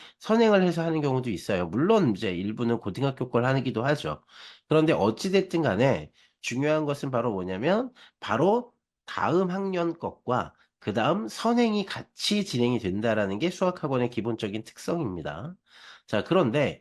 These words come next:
영어학원하고 국어학원은 조금은 다릅니다. 영어 같은 경우는요, 어, 방학 기간에는 보편적으로 이제 문법이나 수능 독해 이런 부분을 중심으로 하거든요. 물론 듣기를 하는 경우들도 있고요.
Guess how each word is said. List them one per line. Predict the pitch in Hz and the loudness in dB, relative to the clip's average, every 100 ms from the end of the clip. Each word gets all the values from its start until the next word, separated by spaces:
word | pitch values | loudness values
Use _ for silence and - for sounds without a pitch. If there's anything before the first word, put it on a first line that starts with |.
| - | -4
영어학원하고 | 101 117 202 247 240 220 208 180 180 | 0 4 6 6 4 2 0 0 -2
국어학원은 | - 131 156 151 139 139 | -4 0 0 0 -4 -6
조금은 | 139 151 143 131 | -6 -4 -2 -2
다릅니다. | 127 85 95 92 71 76 - _ _ - - - - - | -4 -6 -6 -6 -8 -14 -20 _ _ -20 -20 -20 -12 -2
영어 | 95 120 226 | 2 4 4
같은 | 220 208 180 | 4 0 -2
경우는요, | 151 123 98 92 131 95 156 202 _ _ _ _ _ | -2 -2 -4 -4 -4 -6 -8 -14 _ _ _ _ _
어, | 123 127 127 | 0 2 0
방학 | 131 101 143 220 | -2 -2 0 -2
기간에는 | - 156 156 135 101 143 95 - | -2 -2 0 0 0 -2 -4 -6
보편적으로 | 113 110 170 165 165 151 135 131 131 | -10 -4 -2 -2 -2 -4 -2 -2 -2
이제 | 87 - 82 - | -4 -6 -8 -8
문법이나 | 98 104 131 131 156 143 139 135 | -6 -2 0 2 0 2 0 -2
수능 | - 156 151 139 | -2 -4 -4 -6
독해 | 95 - - 143 190 | -10 -12 -4 -4 -2
이런 | - 113 139 | -2 0 0
부분을 | 135 127 127 | -2 -2 -4
중심으로 | 117 110 110 113 123 110 110 104 | -4 -4 -4 -2 -2 -2 -2 -2
하거든요. | 98 120 104 82 123 | -4 -4 -4 -4 -2
물론 | 139 180 | 0 -2
듣기를 | - 131 151 139 | -4 -6 -4 -2
하는 | 135 135 | 0 0
경우들도 | 113 95 92 90 113 | -2 -4 -4 -6 -6
있고요. | 78 - 101 78 82 147 | -6 -10 -10 -8 -8 -12